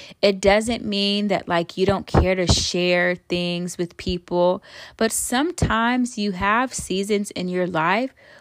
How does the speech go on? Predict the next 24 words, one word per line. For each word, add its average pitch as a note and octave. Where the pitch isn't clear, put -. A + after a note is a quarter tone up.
where A#3
you C#4
have D4+
to D4
journey G3+
alone. F3
It F#3
doesn't A#3
mean G#3+
that F#3
you're E3+
lonely. F#3
It G3
just -
means G3+
that F3
you G3
have A3+
to A#3+
do F#3
this F#3
by D#3+
yourself D#3
sometimes, -